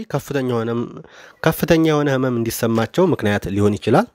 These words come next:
የምርመራ አማራጩን ስንመለከት ይህን በሽታ ለመመርመር፣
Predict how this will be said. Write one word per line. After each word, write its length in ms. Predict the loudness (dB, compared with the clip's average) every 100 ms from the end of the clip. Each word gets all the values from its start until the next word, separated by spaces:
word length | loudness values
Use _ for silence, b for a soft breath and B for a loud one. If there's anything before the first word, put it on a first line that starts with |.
| _ -2
የምርመራ 500 | 4 4 4 4 2
አማራጩን 500 | 2 2 2 0 -4
ስንመለከት 760 | -8 -4 -2 0 -2 -2 -2 -4 -8 _ b b b b
ይህን 200 | 4 4
በሽታ 320 | 4 0 0 0 0
ለመመርመር፣ 640 | 0 0 0 0 0 0 -2